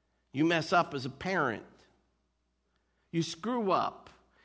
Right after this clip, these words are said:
in a way that embarrasses you and maybe your family. You get trapped in deceit. You get greedy and destroy your business, or you get hooked on addiction,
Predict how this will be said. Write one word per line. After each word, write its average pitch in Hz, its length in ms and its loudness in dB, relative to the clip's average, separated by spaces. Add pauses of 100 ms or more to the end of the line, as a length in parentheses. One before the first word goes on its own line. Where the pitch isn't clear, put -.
(100)
in 170 120 4
a 160 60 4
way 170 240 2
that 160 180 2
embarrasses 147 720 0
you 151 500 0
and 127 120 -6
maybe 156 200 -2
your 135 140 -2
family. 123 680 -4 (1040)
You 165 80 -2
get 175 200 -2
trapped - 520 0
in 131 100 0
deceit. 127 720 -8 (720)
You 180 100 4
get 170 440 2
greedy 151 680 0 (220)
and 147 180 2
destroy 160 640 0 (320)
your 135 160 0
business, 123 760 -2
or 113 100 -4
you 113 140 -4
get 135 260 -4
hooked 196 320 -4
on 139 120 0
addiction, 113 800 -6